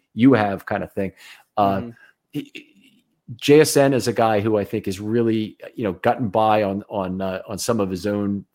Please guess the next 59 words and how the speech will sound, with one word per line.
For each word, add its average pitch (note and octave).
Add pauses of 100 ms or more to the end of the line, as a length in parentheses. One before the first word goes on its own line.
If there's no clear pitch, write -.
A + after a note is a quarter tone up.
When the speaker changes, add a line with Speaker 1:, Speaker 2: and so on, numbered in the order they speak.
(140)
Speaker 1:
physical A#2
talent, F#2 (460)
uh, F#2 (100)
so -
far, F#2+
but -
he F3+
is B3
a D4+
polished A3+
route A#2
runner G#2+
in A2+
terms B2
of A#2+
his A2+
ability A#2
to G2+
get G#2
free A2
at G2
the G2
top. G2 (420)
Um, F#2+
and, G#2+
and G#2
that's G#2
positive. F#2+ (460)
Uh, G#2+ (500)
actually, C#3
it A#2
is C3+
J B2+
S C3+
N A#2+
who G#2
had G2
the F#2+
toe G#2
tap G2
in G#2
the G2
back G2
of F#2
the G2
end F#2+
zone, F2+
'cause F#2+
I F#2+
got G#2
it G2
noted G#2
here. F#2
It F#2
was F#2+
in A2
the G#2
Wisconsin A2+
game G2+